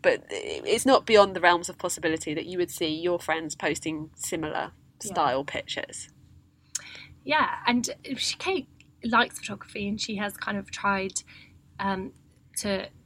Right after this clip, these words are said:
Speaker 2: you know, do as much as she can and learn quite a bit about it. So they were, they were good pictures, weren't they? I mean, it was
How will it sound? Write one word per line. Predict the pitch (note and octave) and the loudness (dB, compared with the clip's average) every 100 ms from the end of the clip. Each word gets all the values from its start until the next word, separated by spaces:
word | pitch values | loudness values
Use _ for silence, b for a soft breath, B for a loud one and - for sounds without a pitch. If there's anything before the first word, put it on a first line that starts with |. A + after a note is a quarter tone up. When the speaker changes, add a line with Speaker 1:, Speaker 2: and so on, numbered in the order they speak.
| _ _ - _ _ - _ - - | _ _ -20 _ _ -20 _ -20 -8
Speaker 2:
you | G3 | -6
know, | F#3+ | -6
do | F3+ G#3+ | -2 2
as | G3 | 2
much | G3 - - | 0 -4 -4
as | |
she | F#3+ G3 | -4 -4
can | - G#3+ G3+ | 2 4 6
and | F#3+ F#3+ | 4 2
learn | G#3 G#3+ G#3 | 4 2 0
quite | G#3 G3 G3 | -2 -6 -6
a | |
bit | - - | -10 -8
about | - G#3 G#3+ F3+ | -2 0 -2 -6
it. | - - - - B B B B B B - | -8 -10 -10 -14 B B B B B B -14
So | - | -4
they | A#4+ | 2
were, | A#4+ - | 2 0
they | A4+ | -6
were | G#4+ | -6
good | - G#4 | -6 -6
pictures, | - G4+ - F4 | -4 -6 -2 2
weren't | E4 | 2
they? | C#4+ | 4
I | D4 | 2
mean, | D4 | 2
it | D4 | -2
was | C#4+ | -4